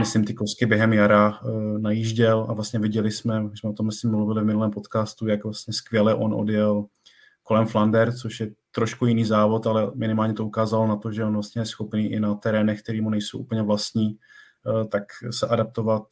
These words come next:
vlastně strašně rychle a zajet pak, eh, naprosto fenomenálně. Takže na to jsem hodně zvědavý, jestli to potvrdí, eh, právě i teďka, eh, během toho malého Paříž-Roubaix, během té páté etapy.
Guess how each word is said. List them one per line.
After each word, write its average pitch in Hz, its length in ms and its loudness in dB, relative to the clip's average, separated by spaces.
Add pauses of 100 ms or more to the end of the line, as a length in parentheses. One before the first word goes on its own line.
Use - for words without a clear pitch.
vlastně 113 240 -8
strašně - 360 -6
rychle 107 460 0
a 104 240 -4
zajet 104 340 0
pak, 104 140 -4 (180)
eh, 117 160 -6
naprosto 113 400 -8
fenomenálně. 104 680 2
Takže 101 300 -14 (580)
na 110 60 -4
to 117 80 -4
jsem 113 160 -4
hodně 107 200 2
zvědavý, 104 320 2
jestli 104 200 -4
to 104 80 -6
potvrdí, 104 680 -6 (140)
eh, 107 240 -10
právě 107 360 0
i 107 100 -4
teďka, 104 600 -2 (500)
eh, 120 40 -10 (420)
během 104 300 -2
toho 104 200 -2
malého 104 520 2
Paříž-Roubaix, 107 640 -2
během 107 220 -2
té 107 120 0
páté 104 320 0
etapy. 117 440 0